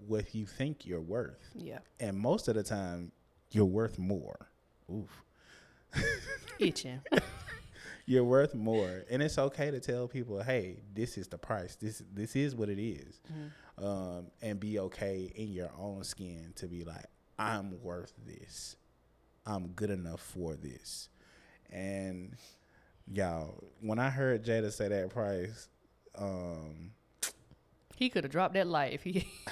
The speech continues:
Speaker 2: <laughs> if he wanted to.
Speaker 1: I think I rolled my eyes.
Speaker 2: Yeah.
Speaker 1: I think I
Speaker 2: 'Cause
Speaker 1: rolled
Speaker 2: we've
Speaker 1: them.
Speaker 2: had this conversa-, we've had the price conversation, like, numerous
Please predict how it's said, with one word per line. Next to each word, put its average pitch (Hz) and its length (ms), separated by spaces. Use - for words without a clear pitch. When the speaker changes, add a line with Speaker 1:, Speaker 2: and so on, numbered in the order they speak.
Speaker 2:
<laughs> - 20
if 262 160
he 247 120
wanted 214 400
to. 160 400
Speaker 1:
I 180 100
think - 240
I 254 60
rolled 113 320
my 104 200
eyes. 95 480
Speaker 2:
Yeah. 135 280
Speaker 1:
I 107 120
think 160 180
I - 60
Speaker 2:
'Cause 208 100
Speaker 1:
rolled 220 120
Speaker 2:
we've 277 140
Speaker 1:
them. 233 80
Speaker 2:
had 190 140
this 180 160
conversa-, 170 480
we've 233 160
had 185 240
the 151 60
price 151 300
conversation, 139 680
like, 131 240
numerous 151 760